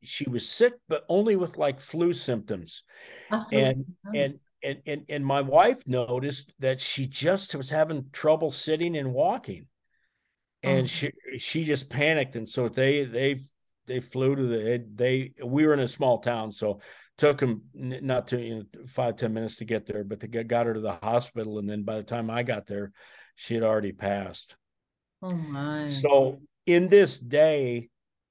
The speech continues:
Speaker 1: in nineteen ninety-two, they say when you lose a child,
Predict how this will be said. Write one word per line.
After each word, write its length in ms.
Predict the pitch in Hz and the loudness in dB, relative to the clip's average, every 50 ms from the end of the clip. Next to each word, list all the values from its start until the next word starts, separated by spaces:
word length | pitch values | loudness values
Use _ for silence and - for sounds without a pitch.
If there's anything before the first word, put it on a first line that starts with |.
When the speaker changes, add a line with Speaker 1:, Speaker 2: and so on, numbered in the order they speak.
| _ _ _ _ _ _ _ _ _ _ _ _ _ - | _ _ _ _ _ _ _ _ _ _ _ _ _ -8
Speaker 1:
in 200 | 139 131 123 120 | -6 -4 -4 -2
nineteen 480 | 127 131 135 135 131 - 143 135 127 | 0 -2 -2 -2 -4 -4 -2 -2 -2
ninety-two, 880 | 120 120 127 127 123 120 110 - - - 143 139 120 107 101 98 95 90 - _ _ _ _ _ _ _ _ _ _ _ _ _ _ _ _ _ _ _ _ - | -2 -2 -2 -2 -4 -4 -6 -8 -6 -4 0 2 2 2 0 -2 -6 -8 -12 _ _ _ _ _ _ _ _ _ _ _ _ _ _ _ _ _ _ _ _ -8
they 160 | 120 120 117 | -6 -4 -4
say 400 | 113 - - - 151 160 156 147 | -4 -4 0 2 4 4 4 4
when 180 | 131 123 120 120 | 4 2 0 0
you 80 | 120 120 | 0 2
lose 340 | 123 135 139 135 117 107 | 2 2 2 2 0 -4
a 40 | 107 | -8
child, 560 | - - - 123 123 120 117 113 113 104 101 | -12 -4 -2 0 2 2 2 0 -2 -4 -6